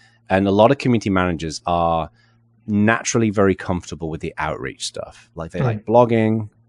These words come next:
Speaker 1: doing events, webinars, social media, uh, all of that kind of stuff, which is all growth. But if you, so you, you know, you do a whole bunch of, effectively in marketing terms, lead generation, you bring people in.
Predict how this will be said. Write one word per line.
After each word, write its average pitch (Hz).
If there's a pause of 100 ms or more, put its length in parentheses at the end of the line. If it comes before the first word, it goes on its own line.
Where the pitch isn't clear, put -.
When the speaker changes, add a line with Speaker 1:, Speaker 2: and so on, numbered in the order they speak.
Speaker 1:
doing 76
events, 101
webinars, 92
social -
media, 87 (600)
uh, 82
all 123
of 110
that 95
kind 80
of 73
stuff, -
which 98
is 101
all 117
growth. 92 (400)
But 104
if 104
you, 107 (500)
so -
you, 104
you 113
know, 98
you 92
do 110
a 107
whole 117
bunch 110
of, 90
effectively 80
in 78
marketing 85
terms, 76
lead 95
generation, 78
you 82
bring 90
people 87
in. 82